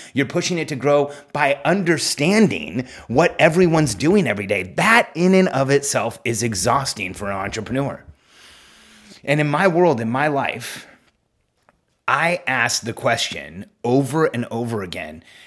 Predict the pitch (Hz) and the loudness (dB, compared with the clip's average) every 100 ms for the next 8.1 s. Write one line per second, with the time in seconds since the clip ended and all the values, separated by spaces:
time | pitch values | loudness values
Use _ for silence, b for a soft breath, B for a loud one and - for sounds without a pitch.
0 | B - - 127 147 165 143 131 120 82 | B -8 -2 0 0 0 0 0 -2 -2
1 | 123 139 120 90 - 78 - - 131 - | -2 0 -2 -4 -6 -10 -12 -12 -16 -18
2 | b b b b - 107 160 - - 208 | b b b b -6 -4 -2 -2 0 0
3 | 202 - 185 160 - - 110 110 139 147 | 2 2 2 0 -4 -6 -6 -4 -4 -2
4 | 147 143 139 160 156 110 101 92 113 117 | -2 -4 -4 -8 -6 -6 -6 -6 -4 -4
5 | 104 135 156 220 220 - 180 110 107 101 | -4 -4 -2 -2 -2 -4 -6 -8 -6 -4
6 | 110 117 113 110 156 151 156 135 123 127 | -4 -4 -4 -4 -6 -4 -4 -2 -2 -2
7 | 131 117 113 110 117 107 - 95 78 - | 0 -2 -4 -6 -6 -8 -6 -6 -6 -8
8 | - | -16